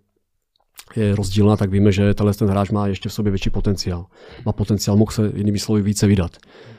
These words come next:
My chceme vidět člověka nebo hráče, který jede opravdu na hranu nebo lehce za hranu těch svých možností, eh, protože to jsou kontrolované podmínky a my víme, že ten hráč přichází na ty testy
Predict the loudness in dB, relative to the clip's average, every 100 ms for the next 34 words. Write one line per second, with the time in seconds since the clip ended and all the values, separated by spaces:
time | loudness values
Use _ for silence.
0 | -20 _ -8 0 2 4 2 0 -2 -2
1 | -2 0 2 2 0 0 -2 -2 0 0
2 | -2 -2 -2 -2 -2 0 0 -2 -2 0
3 | 0 0 -2 -2 -4 -4 -2 -2 -2 -4
4 | -4 -4 -2 -2 -4 -8 -6 -8 -8 -20
5 | -20 -20 _ -6 -4 -2 -4 -4 -4 -4
6 | -4 -2 -4 0 2 4 2 0 -2 -4
7 | -6 -6 -6 -2 0 2 2 2 2 0
8 | 0 -2 -2 -2 -2 -4 -2 -2 -2 -2
9 | -4 -2 -4 -4